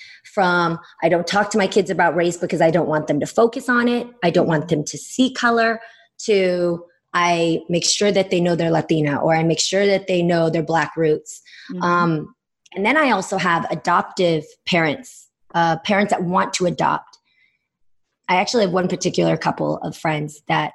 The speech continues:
Speaker 1: are a gay white couple who were really hoping to adopt a Black child.
Speaker 2: Mm-hmm.
Speaker 1: But given the circumstances of today, they said, "We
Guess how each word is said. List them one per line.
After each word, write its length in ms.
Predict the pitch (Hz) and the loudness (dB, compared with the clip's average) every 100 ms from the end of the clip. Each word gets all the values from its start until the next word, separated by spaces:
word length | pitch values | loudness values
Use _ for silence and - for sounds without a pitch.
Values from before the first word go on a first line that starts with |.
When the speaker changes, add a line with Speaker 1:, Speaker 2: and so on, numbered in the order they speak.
| - | -6
Speaker 1:
are 180 | 165 156 | -6 -6
a 80 | 156 | -8
gay 640 | - 175 180 185 196 - | -2 0 2 0 -4 -8
white 400 | 170 170 170 - - | -6 -4 -4 -8 -10
couple 400 | 156 151 139 156 _ _ _ | -10 -10 -16 -18 _ _ _
who 140 | 190 175 | -4 -2
were 180 | 175 | -2
really 360 | 160 175 185 196 | -4 -2 2 2
hoping 360 | 190 170 175 170 - | 0 -4 -4 -6 -6
to 220 | 175 170 - | -4 -2 -2
adopt 500 | 160 160 156 - - - | -4 -4 -4 -8 -16 -8
a 80 | 165 | -6
Black 440 | 165 156 151 151 - - _ _ | -4 -2 -2 -4 -12 -20 _ _
child. 720 | - - 165 147 135 135 _ _ _ _ _ - | -8 -2 0 0 -6 -12 _ _ _ _ _ -16
Speaker 2:
Mm-hmm. 320 | 185 185 170 185 _ _ _ | -12 -10 -12 -16 _ _ _
Speaker 1:
But 160 | 190 - | -4 0
given 200 | 190 208 | 2 2
the 80 | 208 | 2
circumstances 840 | 170 160 196 175 - 185 160 170 | -2 -2 -2 -2 0 -2 -2 -4
of 100 | 156 | -4
today, 500 | - 160 160 185 208 _ _ _ | 0 2 2 0 -8 _ _ _
they 220 | 185 170 180 | 0 2 2
said, 460 | 190 170 165 156 | 0 0 -2 -2
"We 540 | 170 175 175 170 170 | 0 2 2 0 -4